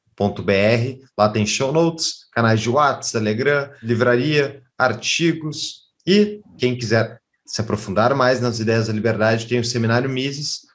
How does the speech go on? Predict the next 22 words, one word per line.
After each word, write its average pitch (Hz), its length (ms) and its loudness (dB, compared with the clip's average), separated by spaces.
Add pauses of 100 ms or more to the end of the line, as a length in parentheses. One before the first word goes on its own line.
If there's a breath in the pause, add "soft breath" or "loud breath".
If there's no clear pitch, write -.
tá 110 100 2
lá 107 260 4
nas-, 104 400 0
lá 92 280 2
no 107 120 2
nosso 95 320 -2
site 98 320 0
também. 120 420 0 (200 loud breath)
A 110 80 4
ideia 117 260 4
é - 20 4
justamente 117 640 0
que 123 280 0 (120)
a 101 60 -2
gente 113 480 -2
pega 120 240 2
alguns 123 380 0
livros 120 360 -2
mais 117 320 2
introdutórios 104 720 -2
do 123 80 -4
Mises 123 640 -2